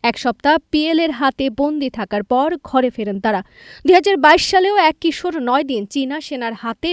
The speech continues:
বন্দি ছিলেন। আগেও একাধিকবার ভারত ভূখণ্ডে চীনা অনুপ্রবেশের কথা প্রকাশ্যে এসেছে। দুই হাজার উনিশ সালে চীন অরুণাচল সীমান্তে আমাকো ক্যাম্পের কাছে দৈমুরু নালার ওপর কাঠের অস্থায়ী ব্রিজ বানিয়েছিল।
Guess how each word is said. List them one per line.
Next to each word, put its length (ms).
বন্দি 340
ছিলেন। 260
আগেও 300
একাধিকবার 580
ভারত 460
ভূখণ্ডে 460
চীনা 220
অনুপ্রবেশের 560
কথা 260
প্রকাশ্যে 480
এসেছে। 300
দুই 220
হাজার 280
উনিশ 280
সালে 180
চীন 180
অরুণাচল 560
সীমান্তে 420
আমাকো 260
ক্যাম্পের 340
কাছে 420
দৈমুরু 460
নালার 300
ওপর 220
কাঠের 320
অস্থায়ী 440
ব্রিজ 320
বানিয়েছিল। 640